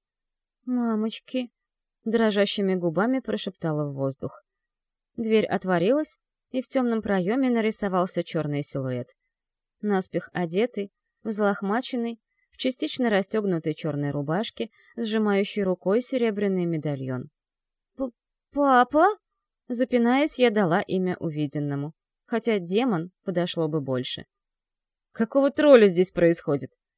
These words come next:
Кто вы такой? Зачем среди ночи вызываете мою супругу?" Ректор, протирая ладонью заспанное лицо,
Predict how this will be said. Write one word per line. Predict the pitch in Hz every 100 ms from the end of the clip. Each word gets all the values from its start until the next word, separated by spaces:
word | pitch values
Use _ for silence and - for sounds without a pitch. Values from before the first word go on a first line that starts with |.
| _ _ _ _
Кто | - 349
вы | 359
такой? | 359 370 220 151 151 _ _ -
Зачем | 247 262 330 330
среди | 311 269 240
ночи | 254 277 226
вызываете | 226 220 233 247 226
мою | 214
супругу?" | 240 254 220 180 170 214 330 _ _ _ _ _ _ _
Ректор, | 226 226 269 311
протирая | 285 226 - 208 196
ладонью | 175 170 170 160 156
заспанное | 160 156 - 160 160
лицо, | 160 165 - 226